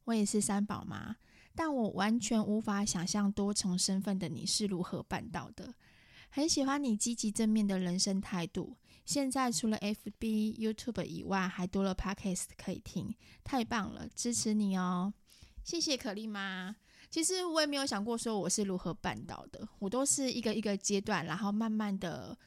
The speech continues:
呃，培养出自己那时候的身份，然后累积到现在，所以我也不是一次突然间就斜杠很多很多。好，下一个的话，哦，没有留名字，不过它上面写：“我都是从粉专跟 YouTube 看到你的分享，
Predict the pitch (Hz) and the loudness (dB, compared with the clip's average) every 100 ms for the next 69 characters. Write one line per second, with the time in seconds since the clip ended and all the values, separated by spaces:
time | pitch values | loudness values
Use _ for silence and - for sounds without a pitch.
0 | - - _ - 220 208 202 202 - - | -20 -20 _ -4 0 0 0 -4 -8 -2
1 | 247 311 254 - 254 247 254 196 196 269 | 0 2 2 2 2 2 2 4 6 6
2 | - 208 208 175 - 175 175 190 - - | 4 4 2 2 2 0 -2 -6 -8 -12
3 | - - - 190 208 185 - 175 170 175 | -20 -12 -6 -2 -2 -2 0 -2 -2 -4
4 | 214 - - - - - - - - 294 | -4 -4 -6 -8 -8 -10 -18 -14 0 4
5 | 277 247 208 - 185 - 208 185 - - | 4 4 0 0 0 0 0 2 6 6
6 | 214 - 226 208 185 180 196 185 - 160 | 4 2 2 4 2 2 2 2 2 2
7 | 175 175 - - - - - - - 73 | 0 -2 -2 -4 -6 -8 -8 -12 -14 -14
8 | - - - - - - _ - 208 - | -14 -16 -20 -20 -20 -20 _ -14 -14 -12
9 | - 349 403 370 294 285 294 277 262 - | -6 -4 -2 -2 -2 -2 -2 0 -2 -4
10 | 240 - 269 285 233 202 190 190 - 202 | -6 -6 -2 2 2 2 2 0 0 -2
11 | - - - - - - - 254 220 277 | -4 -8 -20 -20 -20 -12 -4 0 2 4
12 | 269 254 254 254 269 247 247 247 - 214 | 4 2 2 0 2 2 2 2 2 2
13 | 202 - - - - - 226 233 320 392 | 0 -2 -12 -20 -20 0 2 4 4 2
14 | 359 269 262 254 202 233 233 233 233 233 | 2 0 0 2 2 4 2 4 4 4
15 | 240 226 214 196 214 202 208 190 - - | 2 0 -2 -2 0 0 2 2 0 -2
16 | 190 185 190 - | 2 4 4 2